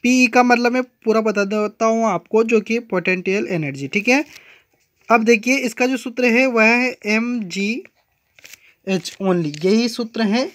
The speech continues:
यही आपको याद रखना है, ठीक है। एम का मतलब द्रव्यमान, जी का मतलब गुरुत्वीय त्वरण और एच का मतलब हाइट। इसका मान इसमें रख देंगे, एम यानी कि द्रव्यमान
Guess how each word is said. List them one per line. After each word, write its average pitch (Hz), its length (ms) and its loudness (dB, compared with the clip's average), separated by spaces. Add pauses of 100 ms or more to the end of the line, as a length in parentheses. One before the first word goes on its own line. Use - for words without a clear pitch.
(440)
यही 196 460 0
आपको 220 560 0 (300)
याद 175 440 2 (420)
रखना 175 580 -6
है, 160 160 -6 (600)
ठीक 220 180 -4
है। 233 220 2 (400)
एम 220 180 2
का 240 160 4
मतलब 247 420 0 (160)
द्रव्यमान, 233 580 0 (540)
जी 165 180 -8
का 226 160 0
मतलब 226 360 0
गुरुत्वीय 202 440 -2
त्वरण 226 360 -2 (580)
और 226 260 2
एच 214 180 0
का 220 120 2
मतलब 220 260 2
हाइट। 185 340 0 (340)
इसका 220 280 0
मान 226 260 4
इसमें 220 240 -4
रख 208 120 -2
देंगे, 247 340 -2 (560)
एम 220 180 2
यानी 226 240 4
कि 240 240 -2 (260)
द्रव्यमान 220 600 0